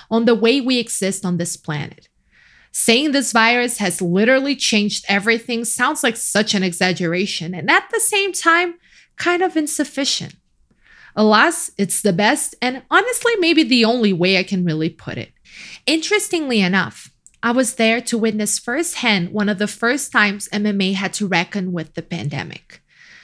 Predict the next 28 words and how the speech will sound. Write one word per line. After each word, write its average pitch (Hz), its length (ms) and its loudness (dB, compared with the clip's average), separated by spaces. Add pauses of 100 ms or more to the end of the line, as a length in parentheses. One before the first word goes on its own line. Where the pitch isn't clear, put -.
(520)
The 226 160 6
day 294 280 4
after 330 280 4
I 269 140 6
got 254 300 0
back 208 200 2
from 196 220 -4
a 190 60 -2
three-month 269 520 -4
stay 233 240 0
in 220 80 -2
Toronto, 175 800 -2
I 220 120 2
went 226 220 2
to 240 80 0
Brasilia 220 580 0
to 226 60 -2
cover 202 320 -4
the 190 120 0
U 190 120 -2
F 180 60 -6
C's - 360 -4
first 226 420 -2
twenty 247 340 -4
twenty 220 360 -2
incursion 196 500 -2
to - 180 -6
Brazil. 156 580 -6